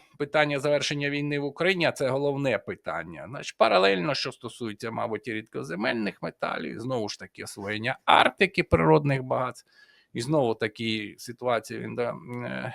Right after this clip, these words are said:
е, індопацифічному, м, е, тобто індотихоокеанському регіоні. І тут, очевидно,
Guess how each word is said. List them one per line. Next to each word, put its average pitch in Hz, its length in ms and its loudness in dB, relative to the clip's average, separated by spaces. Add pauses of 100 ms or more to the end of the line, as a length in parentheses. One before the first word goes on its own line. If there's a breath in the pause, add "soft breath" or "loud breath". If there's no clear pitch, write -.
(100)
е, 127 300 -8 (480 soft breath)
індопацифічному, 120 1200 -6
м, 64 380 -8
е, 50 500 -12
тобто 113 280 -6
індотихоокеанському 120 1500 -4
регіоні. 202 800 6 (760 soft breath)
І 175 600 2
тут, 262 360 -4
очевидно, 208 840 4